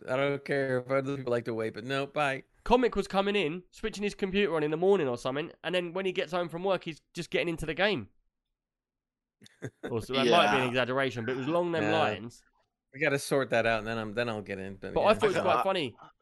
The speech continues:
Speaker 2: 'cause, 'cause you lot were all playing it, and every time all the Discord was saying was, "Oh, seven hundred hours, oh, a thousand hours," and then 'cause obviously I'm streaming in the daytime when you lot are at work, I'm like, "Get on, press the button to press play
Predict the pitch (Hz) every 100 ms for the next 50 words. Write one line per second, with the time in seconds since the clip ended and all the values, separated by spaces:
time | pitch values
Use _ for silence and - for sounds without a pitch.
0 | - 185 180 - _ - 170 190 220 175
1 | 185 180 180 190 139 113 123 143 156 165
2 | 170 160 - 185 196 180 175 170 - 151
3 | 131 - 160 135 123 - 156 156 156 156
4 | 151 143 - - 151 143 143 135 135 135
5 | 131 127 123 _ _ 156 156 151 147 151
6 | 147 139 139 139 139 135 131 120 - _
7 | _ _ - 143 143 - 156 156 147 143
8 | - 165 160 143 131 123 147 147 123 107
9 | 113 123 120 117 113 143 127 104 - -
10 | - - - 156 156 151 139 - 160 143
11 | 135 147 143 208 - 139 - 143 - 147
12 | 123 - - 120 - 147 123 110